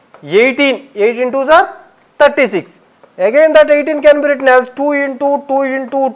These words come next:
two into two into nine.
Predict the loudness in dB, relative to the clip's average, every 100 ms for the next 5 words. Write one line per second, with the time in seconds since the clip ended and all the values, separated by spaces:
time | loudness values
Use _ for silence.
0 | -4 -2 -2 -4 -4 -2 -2 -6 -16 _
1 | _ _ _ _ -2 0 -2 -2 0 0
2 | -2 -14 _ -14 -8 0 2 2